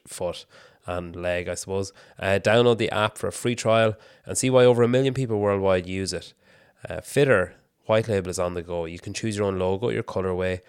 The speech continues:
on the app, so you stand out from the crowd and build your own community with your clients. That's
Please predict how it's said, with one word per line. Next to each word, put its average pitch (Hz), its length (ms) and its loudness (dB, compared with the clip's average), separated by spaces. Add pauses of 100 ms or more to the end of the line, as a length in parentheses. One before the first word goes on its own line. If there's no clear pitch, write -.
(280)
on 101 160 0
the 90 120 -2
app, 87 300 -4 (240)
so - 140 -12
you 95 80 -6
stand 101 320 0
out 92 80 -4
from 85 100 -14
the 85 60 -8
crowd 110 340 2
and 110 100 -2
build 156 200 2
your 143 100 4
own 135 80 2
community 110 420 -2
with 92 280 -6
your 90 80 -4
clients. 92 340 -4
That's - 260 -8